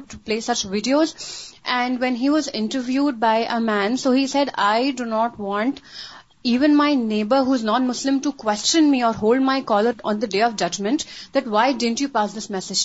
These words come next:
to me?'" So as a student of Quran, it is an eye-opening experience that we all saw in the class, that we know so much of the Quran, whatever basic knowledge we are beginning to learn. So the importance, responsibility of conveying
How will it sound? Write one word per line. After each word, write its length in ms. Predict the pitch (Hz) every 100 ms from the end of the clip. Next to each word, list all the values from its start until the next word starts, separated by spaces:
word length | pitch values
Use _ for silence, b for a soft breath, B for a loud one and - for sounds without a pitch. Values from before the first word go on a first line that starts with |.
| 208
to 60 | 180
me?'" 100 | 196 - b b b b b -
So 140 | 302 311 - 214 247
as 180 | 254 294
a 20 | -
student 400 | 247 226 285 277
of 120 | 269 -
Quran, 440 | 254 - 202 240 262 233
it 100 | 247
is 60 | 240
an 80 | 254 - 190
eye-opening 640 | 233 226 240 269 277 277 269 - _ _ - 220
experience 540 | - - 240 285 302
that 180 | 277 262
we 60 | 254 202
all 180 | 240 -
saw 120 | 240 311
in 100 | 302 254
the 40 | -
class, 320 | 214 202 233 269
that 120 | 233
we 80 | 254 240
know 120 | 254 277
so 200 | - 233 285 277 208
much 320 | 202 208 - - B B B B -
of 100 | 240 233
the 60 | 277
Quran, 320 | 269 269 294 247
whatever 280 | 254 320 339
basic 340 | 247 240 330 277
knowledge 300 | 240 226 254 247
we 60 | 247
are 80 | 247
beginning 340 | 214 208 254 269
to 60 | 269 202
learn. 240 | 196 220 180 170 B B B
So 120 | 285 277
the 40 | 262
importance, 540 | 226 202 208 285 269 226
responsibility 720 | 220 226 214 214 233 240 269
of 100 | 277 -
conveying 420 | 202 190 208 262